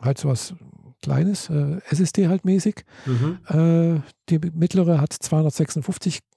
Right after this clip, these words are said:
Speaker 1: Gigabyte und die große, äh, fünfhundertzwölf Gigabyte Festplatte oder S S D. Und, äh,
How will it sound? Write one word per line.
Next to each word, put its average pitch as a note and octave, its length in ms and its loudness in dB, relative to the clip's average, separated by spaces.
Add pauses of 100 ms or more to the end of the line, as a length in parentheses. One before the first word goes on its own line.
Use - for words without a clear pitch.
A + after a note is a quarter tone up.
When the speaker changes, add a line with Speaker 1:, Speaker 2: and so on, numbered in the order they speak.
(120)
Speaker 1:
Gigabyte E3 560 2
und D3 260 -6
die D3 60 0
große, C#3 640 0 (600)
äh, C#3 180 2
fünfhundertzwölf B2+ 960 -2
Gigabyte A2+ 580 0
Festplatte F#3+ 760 -2 (520)
oder C#3 180 -6
S D3 100 0
S F3+ 140 0
D. F#3 260 2 (1160)
Und, D3+ 420 -4
äh, D3+ 300 2